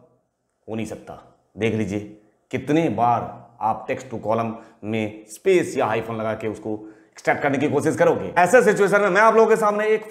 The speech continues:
फॉर्मूला मेथड रख रहा हूं, और इसको आप फॉलो करके ये एक्सट्रैक्ट कर सकते हैं। इसके और भी मेथड हो सकते हैं,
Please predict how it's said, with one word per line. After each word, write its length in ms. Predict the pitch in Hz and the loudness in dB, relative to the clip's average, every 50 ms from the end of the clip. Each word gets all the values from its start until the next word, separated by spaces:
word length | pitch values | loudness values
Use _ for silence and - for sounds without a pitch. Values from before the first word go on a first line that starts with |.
| - | -6
फॉर्मूला 400 | 135 165 202 233 247 254 240 196 135 113 - - - - - - - | -4 -2 0 0 2 4 4 4 2 2 -2 -6 -12 -14 -16 -16 -12
मेथड 420 | 101 113 147 151 151 185 - 120 | -6 -4 -4 0 0 0 0 0
रख 200 | 123 123 - - | -2 -6 -4 -2
रहा 180 | 147 160 160 180 | 0 0 2 2
हूं, 420 | 190 190 220 233 - - - - - | 0 0 -2 -4 -8 -10 -12 -2 2
और 480 | - 175 175 139 117 104 - - - - - - _ - | 6 6 6 6 4 2 -2 -10 -16 -18 -20 -16 _ -12
इसको 240 | 170 160 - - 202 | -12 -12 -6 -2 0
आप 220 | 175 143 113 - - | 0 0 0 -4 -6
फॉलो 180 | 156 208 208 | -6 -6 -4
करके 260 | - - 151 131 123 139 | -4 -4 -4 -4 -4 -4
ये 220 | 131 131 135 135 | -2 -2 -2 -4
एक्सट्रैक्ट 460 | 131 135 - - - 160 151 - - | -4 -8 -12 -12 -8 -8 -8 -6 -4
कर 100 | - 180 | -4 -2
सकते 280 | - 175 165 - - 175 | -2 -2 -4 -2 0 0
हैं। 200 | 165 170 170 156 | 0 0 -2 -4
इसके 260 | 160 156 - - 160 | -6 -8 -6 -4 -4
और 400 | 151 - - 170 214 233 226 175 | -2 0 2 2 4 4 4 2
भी 140 | 117 131 127 123 123 127 - - - | -2 -4 -4 -6 -6 -8 -12 -14 -12
मेथड 480 | 104 113 127 156 - 165 147 110 - - | -10 -6 -6 -4 0 0 -2 -2 -2 -2
हो 80 | 143 170 | -2 0
सकते 260 | - 190 175 180 - | 2 0 0 2 2
हैं, 400 | 185 175 185 202 202 - - - | 0 0 0 -2 -6 -8 -12 -16